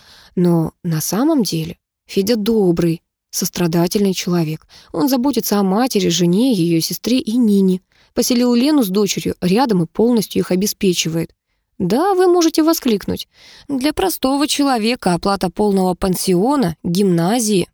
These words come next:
покупка дорогого автомобиля и всего прочего для сестры, жены и её ребёнка —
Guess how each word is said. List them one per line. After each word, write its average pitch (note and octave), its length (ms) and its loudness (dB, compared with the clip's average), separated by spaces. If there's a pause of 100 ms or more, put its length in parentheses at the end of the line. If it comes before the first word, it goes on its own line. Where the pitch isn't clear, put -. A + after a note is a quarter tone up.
покупка F3 600 -2
дорогого F3+ 680 0
автомобиля E3 840 2
и D3+ 100 -4
всего F3+ 360 0
прочего E3 500 -2
для D#3+ 160 0
сестры, F3 420 -2
жены F3 380 2
и - 120 -2
её E3 240 4
ребёнка — E3+ 540 0